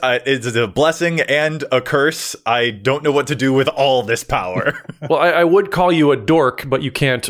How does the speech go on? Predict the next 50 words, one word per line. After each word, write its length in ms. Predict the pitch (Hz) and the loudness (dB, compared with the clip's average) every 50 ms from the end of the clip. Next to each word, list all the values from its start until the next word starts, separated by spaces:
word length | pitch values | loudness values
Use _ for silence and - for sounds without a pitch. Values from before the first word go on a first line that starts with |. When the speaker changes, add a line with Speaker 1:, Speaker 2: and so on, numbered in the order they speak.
| - - | -4 0
Speaker 2:
O 280 | 156 151 143 120 107 | 2 4 4 4 2
in 80 | 104 98 | 0 -2
the 80 | 107 104 | -2 -2
dark, 240 | 110 104 107 - | 0 0 0 0
in 100 | 120 107 | -4 -4
the 80 | 101 101 | -4 -4
dark 300 | 95 110 101 98 95 - - | -2 -2 -2 -2 -4 -6 -4
either. 300 | - 120 117 104 - - - | -4 -2 -2 -2 -4 -4 -6
You 60 | 104 | -8
have 120 | 98 - - | -10 -8 -8
to, 760 | - 127 165 120 - 214 185 - - 226 - - - 170 - | -4 -2 -2 0 0 0 -2 0 0 -2 -2 -2 -6 -6 -4
Speaker 1:
<laughs> 40 | 120 | -2
Speaker 2:
you're, 120 | 120 113 | -2 0
you're 160 | 113 113 127 123 | 2 2 2 2
Speaker 1:
Wow. 80 | 101 | 2
Speaker 2:
dark. 340 | 95 98 - - 87 - - - - - - - - - - - - - - - - | 0 -2 -2 -4 -6 -10 -12 -12 -14 -14 -14 -12 -14 -14 -14 -14 -16 -18 -20 -14 -6
Speaker 1:
Okay, 580 | - 127 127 123 - 117 113 104 101 98 87 87 | -4 -4 -4 -4 -2 0 0 2 2 0 -2 -4
yeah, 240 | 98 117 113 101 98 | -4 -2 0 0 0
he 180 | - - 120 110 | -2 -4 -8 -2
does 200 | 92 120 127 127 | 0 0 2 2
Speaker 2:
There 100 | 139 147 165 | 2 2 2
Speaker 1:
not 40 | 160 | 2
Speaker 2:
it 120 | 135 110 107 | 0 0 0
is. 20 | |
Speaker 1:
miss. 80 | 98 92 | 0 0
Speaker 2:
There 80 | 110 | 0
it 60 | 349 269 - | -2 -2 -6
is. 100 | - - - - _ _ | -10 -18 -20 -20 _ _
Speaker 1:
He 140 | - 107 | -10 -8
does 260 | 107 - 123 117 - 120 | -4 -2 -2 -2 0 -2
not 160 | 113 104 101 | -4 -4 -2
miss, 280 | 101 104 98 - - - | -4 -4 -4 -4 -4 -6
ladies 260 | 95 90 90 90 85 | -6 -6 -6 -6 -10
and 80 | 98 90 | -8 -6
gents. 240 | 95 95 98 - | -6 -6 -6 -2
All 320 | - 139 180 208 196 190 160 | 0 2 2 4 4 4 4
right. 400 | 151 147 156 156 135 110 - - - 185 - - | 4 4 4 2 2 0 -2 -6 -12 -12 -12 -12
Speaker 2:
<laughs> 180 | - - - - | -14 -14 -2 0
Speaker 1:
Up 360 | 175 202 220 233 226 - - | 2 2 2 2 0 -6 -8
next, 500 | 151 165 180 175 147 127 - - - - - - | -2 0 2 2 2 0 -2 -6 -14 -16 -18 -18
he's 360 | _ - 220 220 220 208 170 180 - - | _ -4 -2 -2 -2 -2 -2 -4 -2 0
opted 560 | 175 220 233 - - - 131 107 101 107 - - | 0 0 0 -2 -2 0 0 0 0 -4 -10 -2
to 200 | - 160 151 143 | 0 0 0 0
consider 680 | - - 160 156 156 - 277 262 175 135 110 110 110 - | -2 -4 -4 -4 -2 0 0 2 2 2 2 0 0 0
a 220 | 131 117 110 104 | 0 0 0 -2
careful 420 | 104 - - 165 156 143 - 120 110 | -4 -4 -2 -2 -2 -2 -2 -4 -4
study. 500 | - - - 220 170 143 139 147 - - _ | -2 0 0 0 2 0 -2 -4 -6 -6 _
It's 280 | - 302 349 339 - - | -2 -2 -2 -2 -6 -12
Dana 360 | - 98 127 131 143 160 165 | -4 -2 -2 0 0 2 2
Roach. 520 | 156 151 165 202 165 92 - - - - | 4 4 4 4 2 0 -2 -8 -12 -12